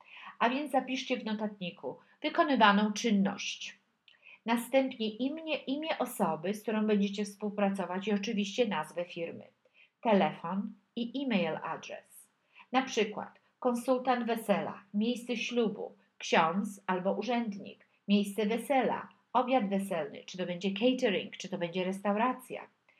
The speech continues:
alkohol i tak dalej. Bardzo ważna jest detaliczna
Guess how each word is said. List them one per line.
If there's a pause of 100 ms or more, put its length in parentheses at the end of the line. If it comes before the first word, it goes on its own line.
(240)
alkohol (340)
i
tak
dalej. (880)
Bardzo
ważna
jest
detaliczna